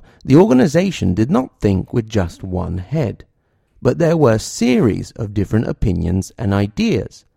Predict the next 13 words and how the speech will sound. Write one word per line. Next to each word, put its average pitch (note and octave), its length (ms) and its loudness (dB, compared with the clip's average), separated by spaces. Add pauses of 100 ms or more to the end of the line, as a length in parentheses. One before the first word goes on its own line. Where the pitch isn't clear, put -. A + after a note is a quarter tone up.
(300)
and G#2+ 280 -2
Clement, - 580 -2 (340)
along G#2+ 360 2
with G#2 160 0
many G#2+ 520 0
other D3+ 280 0
Italian G2+ 560 -4
bishops, - 580 -6 (320)
represented B2 720 2
one A2 240 0
of B2 140 -4
these F2+ 260 -4
alternatives C3 880 0